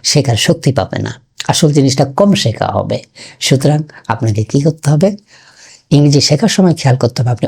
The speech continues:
অদরকারি কিছু শিখছেন কিনা। আপনার কি টেন্স এখন শেখা দরকার নাকি একটু পরে শিখলে হবে? কখন কোনটা শিখবেন সেটা আগে দেখেন।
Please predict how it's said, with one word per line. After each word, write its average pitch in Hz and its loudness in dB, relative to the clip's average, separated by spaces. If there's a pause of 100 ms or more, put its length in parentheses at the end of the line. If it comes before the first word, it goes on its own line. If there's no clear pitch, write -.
অদরকারি 180 0
কিছু 120 0
শিখছেন 104 -2
কিনা। 95 -4
আপনার 143 0
কি 170 0
টেন্স 151 0
এখন 156 0
শেখা 165 0
দরকার 156 2
নাকি 113 -2
একটু 113 -2
পরে 131 -2
শিখলে 104 -4
হবে? - -10 (880)
কখন 165 2
কোনটা 143 0
শিখবেন 135 -4
সেটা 143 -2
আগে 117 0
দেখেন। 110 -4